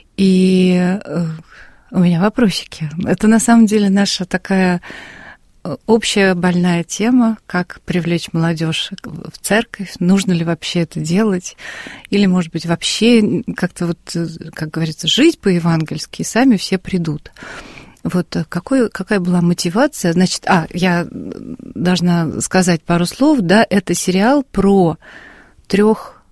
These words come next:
блогеров, которые абсолютно с чистого листа,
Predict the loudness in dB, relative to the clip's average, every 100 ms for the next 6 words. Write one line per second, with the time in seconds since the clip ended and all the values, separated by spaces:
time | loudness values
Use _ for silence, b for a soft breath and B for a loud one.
0 | _ -2 0 2 0 -2 -4 -4 -10 _
1 | _ _ _ -4 -2 2 4 4 4 2
2 | -2 _ _ -12 -4 -4 0 2 2 2
3 | -2 0 -2 0 -2 0 -2 -4 -4 -4
4 | -4